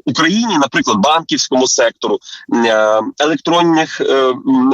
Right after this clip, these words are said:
різної електронної комерції, або, наприклад, цифрових різних додатків, інтернет різних таких процесів, доволі розвиватися,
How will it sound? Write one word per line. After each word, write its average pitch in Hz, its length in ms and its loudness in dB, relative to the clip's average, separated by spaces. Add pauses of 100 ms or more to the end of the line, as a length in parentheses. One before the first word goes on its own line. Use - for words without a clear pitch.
(120)
різної 151 440 -2
електронної 156 480 0
комерції, 127 640 -2
або, 120 180 -2
наприклад, 147 400 -2
цифрових 160 460 -2
різних 156 320 0
додатків, 123 600 -2 (340)
інтернет 160 520 -2
різних 127 360 -2
таких 139 260 -4
процесів, 175 480 0 (280)
доволі 214 400 0
розвиватися, 175 760 -2